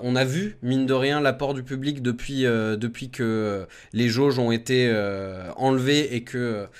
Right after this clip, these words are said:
euh, le peuple vert peut retourner dans son stade. Les joueurs le disent,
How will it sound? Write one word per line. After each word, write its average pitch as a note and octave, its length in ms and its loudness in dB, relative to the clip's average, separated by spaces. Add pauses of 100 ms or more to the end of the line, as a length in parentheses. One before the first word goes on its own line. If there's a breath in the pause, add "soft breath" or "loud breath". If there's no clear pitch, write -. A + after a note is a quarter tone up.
(220 loud breath)
euh, G2 140 -6
le G#2+ 80 -2
peuple F#3 340 4
vert D3+ 240 2
peut C3+ 100 -6
retourner C3 440 0
dans B2+ 100 -2
son B2+ 160 -6
stade. D#3+ 320 0 (260 loud breath)
Les A#2+ 200 4
joueurs D3+ 340 6
le C#3+ 140 2
disent, D#3 420 -2